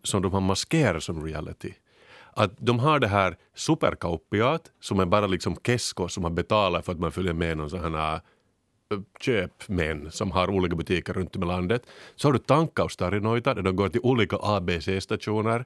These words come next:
Och sen har staten gått med i det här. V R hade ett program som hette, tror jag, Radalla, där man följer med såna här trevliga konduktörer. Och Posten har ett eget som heter någon med postilaiset,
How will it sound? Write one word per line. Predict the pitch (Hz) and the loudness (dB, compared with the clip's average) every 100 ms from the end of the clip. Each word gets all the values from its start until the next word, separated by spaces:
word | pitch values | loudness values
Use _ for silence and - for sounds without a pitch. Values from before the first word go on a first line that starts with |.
| - - - | -10 -20 -20
Och | - 110 | -8 0
sen | 135 156 | 2 2
har | |
staten | 185 - 180 233 - 101 | 0 2 4 4 4 4
gått | 87 - | 4 4
med | 92 85 | 2 2
i | |
det | 76 | 0
här. | 80 82 - - | -4 -4 -12 -10
V | 95 143 185 | 4 6 6
R | 135 87 85 - | 6 4 0 0
hade | 92 80 | 0 0
ett | 85 | -2
program | - 95 101 95 | -4 0 0 0
som | 92 | -2
hette, | 85 - 90 | -4 -4 -8
tror | - 87 | -4 -2
jag, | 85 80 78 - _ | 2 0 0 -6 _
Radalla, | 107 110 101 78 80 98 139 - - - - | -2 0 2 0 -2 0 0 -2 -14 -20 -2
där | 104 | 2
man | 101 | 4
följer | 98 98 | 4 2
med | 98 104 | 2 0
såna | 95 87 | 0 0
här | |
trevliga | 85 104 107 90 87 | 0 0 0 0 -2
konduktörer. | 90 87 87 - 95 87 85 113 165 - - - - - _ _ | -2 -4 -6 -4 -2 0 2 2 0 -4 -18 -20 -20 -20 _ _
Och | 110 107 107 - _ - - - - | 4 4 4 0 _ -16 -16 -18 -4
Posten | - 170 - - 98 | 2 2 2 2 2
har | 82 82 | 2 -2
ett | - | -2
eget | 101 90 82 - | -2 -2 -2 -4
som | 90 | -4
heter | 90 80 87 | -4 -4 -6
någon | 82 85 | -6 -4
med | 87 82 | -4 -4
postilaiset, | 87 - 98 92 95 135 - | -6 -8 -6 -4 0 -2 -4